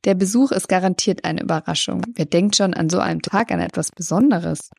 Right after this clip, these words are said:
"Sehen Sie, das habe ich mir auch gedacht." "Mit L sind Sie bestimmt gut bedient. Mögen Sie es lieber leger oder slim fit?" "Ich mag's gern eng, wenn Sie das meinen."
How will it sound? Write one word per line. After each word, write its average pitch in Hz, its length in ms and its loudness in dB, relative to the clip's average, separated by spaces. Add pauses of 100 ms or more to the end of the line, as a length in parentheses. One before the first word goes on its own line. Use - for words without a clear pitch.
(120)
"Sehen 311 360 4
Sie, 302 340 4 (440)
das 226 180 -2
habe 196 200 2
ich 202 140 -4
mir - 140 -2
auch 170 200 -2
gedacht." 160 380 -6 (840)
"Mit - 220 -4
L 196 240 4
sind 311 200 4
Sie 285 80 2
bestimmt 214 520 2
gut - 220 -4
bedient. - 540 -4
Mögen 185 280 2
Sie 175 120 2
es - 180 -2
lieber 165 200 2
leger 151 540 0
oder 302 180 4
slim 190 340 2
fit?" - 460 -8 (520)
"Ich 359 160 -2
mag's 285 280 2
gern 214 200 0
eng, 180 340 0 (580)
wenn 175 160 2
Sie 160 140 -4
das 165 280 -2
meinen." 156 460 -2